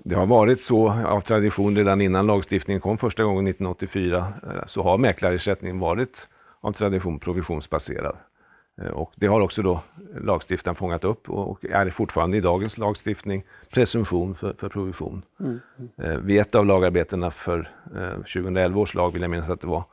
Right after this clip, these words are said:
Speaker 1: då diskuterade man om man skulle gå ifrån det och, eh, ersätta det med, med ett fast arvode. Och då var man naturligtvis tvungen också att reglera vad som skulle ingå och hur man skulle redovisa det arbete som man, eh, utförde. Eh, det blev aldrig så,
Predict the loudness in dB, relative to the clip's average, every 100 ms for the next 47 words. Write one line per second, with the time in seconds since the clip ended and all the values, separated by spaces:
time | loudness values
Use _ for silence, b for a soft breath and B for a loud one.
0 | b b b -4 -2 -2 -2 4 4 6
1 | 4 2 0 -2 -8 -6 -2 -2 -2 -2
2 | -2 0 -2 2 2 2 2 0 0 -4
3 | -4 -4 -4 -4 0 0 2 2 0 -2
4 | -6 -10 -2 -2 2 0 0 -2 -2 -4
5 | b b b b b b _ -6 -6 0
6 | 0 2 2 0 -4 -6 -2 0 0 0
7 | -2 0 0 2 2 -2 -6 -14 -12 -6
8 | -6 -4 -4 -2 -2 0 0 2 -2 -2
9 | 0 0 0 0 2 0 0 -4 -4 0
10 | 2 2 -2 -6 -8 -8 -4 -4 -6 -10
11 | -8 -8 -8 -4 -4 -2 -6 b b b
12 | b b b _ -6 -4 -4 -2 2 6
13 | 8 8 8 4 2 0